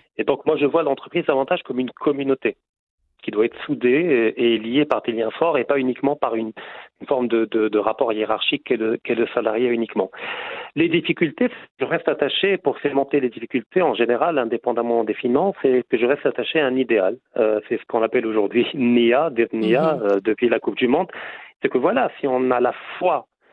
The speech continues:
Speaker 1: euh, dans son projet, dans l'objectif qu'on veut atteindre,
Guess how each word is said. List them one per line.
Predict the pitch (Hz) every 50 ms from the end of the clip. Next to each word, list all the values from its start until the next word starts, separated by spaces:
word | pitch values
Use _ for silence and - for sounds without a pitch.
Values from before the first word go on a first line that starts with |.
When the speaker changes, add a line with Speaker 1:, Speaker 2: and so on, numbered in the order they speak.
| _ _ _ _ _ 117
Speaker 1:
euh, | 113 110 107
dans | 117 120 110 -
son | - 127
projet, | 117 - - 143 143 135 127 120 110 101 - _ _ _ _ _ _
dans | 117 110 113 117
l'objectif | 123 123 113 120 123 120 - - - -
qu'on | - 120 110 104
veut | 101 107 104
atteindre, | 104 - - 175 202 214 190 143 107 90